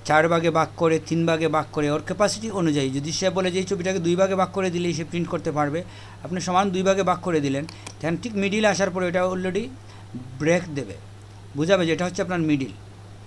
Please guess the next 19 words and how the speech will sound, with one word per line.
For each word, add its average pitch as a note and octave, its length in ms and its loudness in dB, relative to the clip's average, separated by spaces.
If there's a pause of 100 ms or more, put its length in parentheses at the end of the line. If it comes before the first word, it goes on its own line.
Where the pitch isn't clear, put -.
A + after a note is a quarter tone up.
(600)
দেখেন C#3 320 -4
এখানে F3 160 0
আসার F3+ 260 2
পরে F#3 180 -2
কালারটা F#3+ 340 0
change F3+ 320 -2
হয়, G#2 100 -10 (320)
pink G3+ 220 0
color, G#2+ 260 -4 (540)
সামনে F3 280 2
গেলে G#3 220 0
কিন্তু G3+ 360 -6
আবার E3 200 -2
এরকম E3+ 280 -4
হয় D#3 140 0
না, C3 100 -2
নীল D3 220 2
হয়ে D#3 200 0
যায়। G2 160 -10